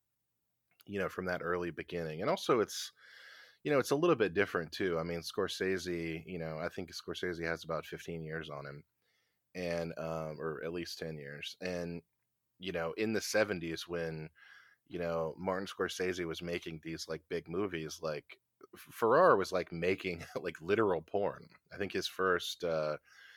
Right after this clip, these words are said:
his first movie was called, uh, uh, Nine Lives of a Wet Pussy.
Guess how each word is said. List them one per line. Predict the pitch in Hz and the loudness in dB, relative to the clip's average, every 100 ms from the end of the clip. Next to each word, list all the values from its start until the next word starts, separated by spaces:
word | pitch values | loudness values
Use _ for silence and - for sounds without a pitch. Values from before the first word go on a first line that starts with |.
| - _ 90 | -20 _ -6
his | - | 0
first | 107 104 - | 2 2 2
movie | 98 98 82 | 0 0 -2
was | 76 78 - | -4 -6 -6
called, | - 87 87 82 73 - | -2 2 2 2 -2 -4
uh, | 78 78 76 73 71 _ _ _ _ _ _ _ _ _ _ _ _ - _ | -2 0 -2 -4 -6 _ _ _ _ _ _ _ _ _ _ _ _ -20 _
uh, | 87 82 82 80 80 78 76 82 | -6 -2 0 2 0 0 -4 -2
Nine | 95 92 113 143 | 2 6 6 6
Lives | 117 95 98 110 117 117 | 6 6 8 8 6 2
of | 110 92 | -2 2
a | 87 | 2
Wet | 80 95 110 - | 4 6 6 2
Pussy. | - 113 - 76 76 | 4 4 4 -2 -8